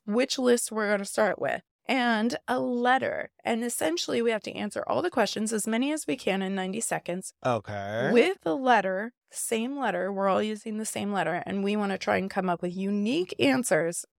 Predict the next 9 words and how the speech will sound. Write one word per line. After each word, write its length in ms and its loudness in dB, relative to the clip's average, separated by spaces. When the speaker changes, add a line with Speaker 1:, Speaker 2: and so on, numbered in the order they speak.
Speaker 1:
so 220 0
that 140 2
we 120 -4
can 180 -6
get 120 -4
a 60 -6
point. 320 -6
Okay? 480 4
So 400 6